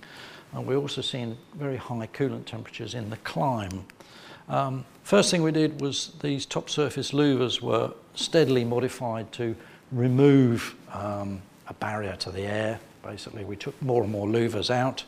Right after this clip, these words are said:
Um, we also had some, um, computational fluid dynamics done on the, uh, cooling ducts. What we've got here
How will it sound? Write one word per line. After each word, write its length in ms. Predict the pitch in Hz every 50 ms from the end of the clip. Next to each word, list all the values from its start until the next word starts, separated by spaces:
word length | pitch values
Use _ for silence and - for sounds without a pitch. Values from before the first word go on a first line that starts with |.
| - - - - - - - - - - - - -
Um, 220 | 127 131 131 131 - - - - - - -
we 100 | 151 160
also 300 | 190 220 226 - - 180
had 160 | 147 165 156
some, 280 | - - 151 139 135 135
um, 320 | 143 135 127 131 127 120 - -
computational 640 | - - 175 143 - - 143 143 135 117 - 135 117
fluid 260 | - - 143 135 135
dynamics 420 | - 127 127 131 131 127 123 -
done 200 | - - 123 113
on 180 | 113 107 107 110
the, 300 | 110 110 113 113 110 104
uh, 40 | 104
cooling 420 | - - - 180 170 135 117 110
ducts. 380 | 101 110 92 92 - - - -
What 140 | 160 180 160
we've 160 | 147 117 -
got 260 | - 151 131 - -
here 480 | - - 214 214 147 113 107 110 117